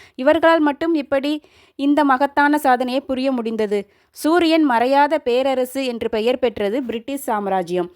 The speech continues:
உலகம் முழுவதையும் ஆண்ட வல்லரசு அது. படை வலிமையிலாகட்டும், ராஜதந்திர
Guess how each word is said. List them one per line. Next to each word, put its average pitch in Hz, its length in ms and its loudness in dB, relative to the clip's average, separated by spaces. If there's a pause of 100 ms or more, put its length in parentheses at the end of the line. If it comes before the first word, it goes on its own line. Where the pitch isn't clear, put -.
(220)
உலகம் 311 340 2
முழுவதையும் 294 580 0
ஆண்ட 262 280 0
வல்லரசு 247 640 -2
அது. 196 300 -4 (220)
படை 240 340 2
வலிமையிலாகட்டும், 277 1040 0 (200)
ராஜதந்திர 254 680 -2